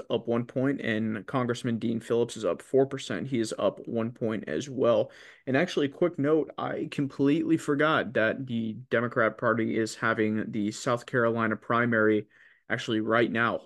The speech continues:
uh, today. Completely forgot about that for some reason. I thought it was the same day as the Republican primary. So, uh, right now, official final results are not out yet, but it looks like Biden is going to take this by, like,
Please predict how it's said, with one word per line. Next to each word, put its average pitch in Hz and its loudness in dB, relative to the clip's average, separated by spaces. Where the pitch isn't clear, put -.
uh, 101 2
today. 107 0
Completely 117 -2
forgot 110 -2
about 107 -4
that 107 -4
for 143 -12
some 113 -6
reason. 113 -4
I 107 -4
thought 107 -2
it - 0
was 139 -2
the - -10
same 113 -2
day 104 0
as 110 -2
the 104 -6
Republican 113 0
primary. 107 0
So, 107 0
uh, 85 0
right 127 4
now, 120 4
official 143 2
final 135 2
results 123 2
are 107 -2
not 110 -2
out 110 0
yet, 107 0
but 110 -2
it 107 0
looks 107 -2
like 110 -4
Biden 107 0
is 110 -2
going 110 -2
to 104 -4
take - -8
this - -2
by, 73 -4
like, - -4